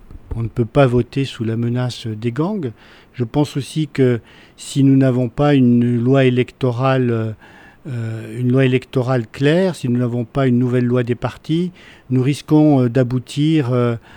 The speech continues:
euh, au même résultat. C'est-à-dire, euh, ce,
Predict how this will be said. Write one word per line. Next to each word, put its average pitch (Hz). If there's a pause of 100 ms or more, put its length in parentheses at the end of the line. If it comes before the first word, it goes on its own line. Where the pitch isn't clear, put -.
(420)
euh, 123
au 151
même 143
résultat. 135 (400)
C'est-à-dire, 131
euh, 127
ce, 185